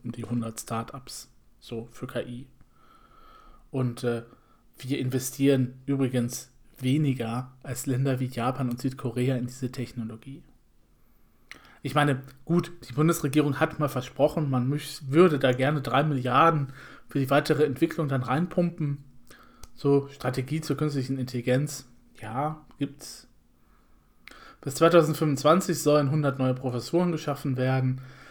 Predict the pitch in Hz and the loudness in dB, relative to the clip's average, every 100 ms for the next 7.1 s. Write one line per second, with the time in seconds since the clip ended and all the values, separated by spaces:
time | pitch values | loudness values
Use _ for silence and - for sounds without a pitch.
0 | - - 180 156 165 160 156 156 170 - | -16 -2 4 6 6 4 -2 -2 -2 -4
1 | 135 - 131 131 127 127 127 - 127 127 | -4 -2 -2 2 2 0 -4 -4 0 2
2 | 127 123 - - 233 165 165 143 151 - | 0 -2 -4 0 2 2 0 0 -2 0
3 | - - 165 147 139 - 151 156 - - | -2 0 2 2 2 2 2 2 -2 -4
4 | 143 127 131 143 151 - - 139 - 147 | -4 -2 -2 0 0 -4 -8 -8 -6 -8
5 | 147 156 160 202 196 160 - 156 165 160 | -6 -6 -2 -2 -2 -6 -6 -6 -4 -4
6 | 143 160 - - - 131 135 135 131 127 | -2 -4 -4 -10 -10 -12 -4 -2 -2 -6
7 | - | -10